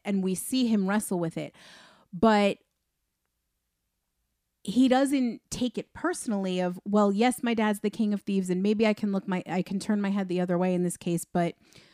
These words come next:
he did just crash my wedding."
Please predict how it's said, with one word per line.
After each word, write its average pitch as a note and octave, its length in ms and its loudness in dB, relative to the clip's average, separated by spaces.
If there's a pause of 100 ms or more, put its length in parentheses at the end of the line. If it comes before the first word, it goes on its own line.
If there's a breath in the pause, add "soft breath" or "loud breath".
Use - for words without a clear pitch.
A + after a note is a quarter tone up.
(880 soft breath)
he B3 160 4
did B3 220 2
just C#4 240 -2
crash G#3+ 380 2
my E3 120 0
wedding." - 440 -6